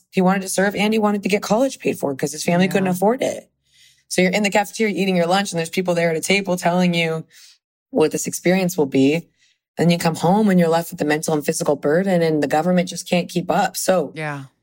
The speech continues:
Speaker 1: with that said, these organizations that I work with, specifically the Student Veterans of America, who provide campus liaisons for post-service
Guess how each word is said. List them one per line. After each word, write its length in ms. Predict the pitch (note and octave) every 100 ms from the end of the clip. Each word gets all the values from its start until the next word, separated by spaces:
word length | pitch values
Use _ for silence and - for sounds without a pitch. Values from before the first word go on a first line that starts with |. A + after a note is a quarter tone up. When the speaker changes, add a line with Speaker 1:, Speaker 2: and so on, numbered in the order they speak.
| _ _ _ _ -
Speaker 1:
with 100 | F3
that 160 | E3+ C#3+
said, 200 | F#3 F3+
these 160 | D3+ D#3+
organizations 760 | D#3 D3+ C#3+ C#3+ D#3 D#3+ C#3+ D3
that 120 | C#3+
I 60 |
work 280 | C3+ D3 D#3
with, 120 | D3+
specifically 520 | - D3+ D#3+ D#3 - C#3+
the 80 | C#3+
Student 300 | - D3 B2
Veterans 400 | D#3 E3+ E3 E3
of 80 |
America, 580 | D#3+ D#3 D3+ D#3 E3 D#3
who 100 | D3+
provide 540 | - D3+ D3 D3 C#3+ D#3 - _ -
campus 360 | - F3+ F#3+ F3+
liaisons 680 | D#3+ D#3+ E3+ E3 E3+ E3+
for 160 | - D3
post-service 1040 | - E3 E3 - - - E3 E3 - -